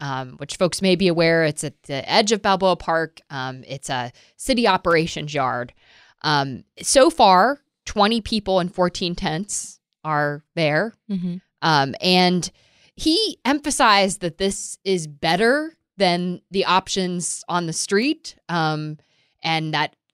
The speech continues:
Speaker 1: other cities are not doing this. And that was really a reaction to a lot of blowback from advocates who've been concerned that maybe the city rushed this and really wasn't ready to accommodate folks.
Speaker 2: Mm-hmm.
Speaker 1: Um, so definitely, you know, he came in trying to talk about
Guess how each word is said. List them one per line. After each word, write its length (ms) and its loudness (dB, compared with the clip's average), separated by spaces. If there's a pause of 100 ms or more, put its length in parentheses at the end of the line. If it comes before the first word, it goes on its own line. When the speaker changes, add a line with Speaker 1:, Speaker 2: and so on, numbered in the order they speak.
Speaker 1:
other 240 2
cities 340 0
are 80 4
not 300 -2
doing 300 2
this. 280 -4
And 100 -2
that 160 0
was 160 0
really 280 2
a 60 0
reaction 640 0
to 520 -4
a 60 -10
lot 240 -2
of 120 -8
blowback 640 0
from 200 -8
advocates 680 -2
who've 180 -10
been 200 -6
concerned 520 -4
that 120 -8
maybe 240 2
the 100 0
city 300 0
rushed 420 0
this 540 -2
and 440 -8
really 220 2
wasn't 340 0
ready 340 -2
to 160 -10
accommodate 600 -6
folks. 540 -6 (140)
Speaker 2:
Mm-hmm. 300 -4 (120)
Speaker 1:
Um, 460 -2 (400)
so 500 6 (220)
definitely, 920 2
you 120 0
know, 80 2
he 140 2
came 280 2
in 160 2
trying 300 -2
to 80 -2
talk 360 0
about 480 0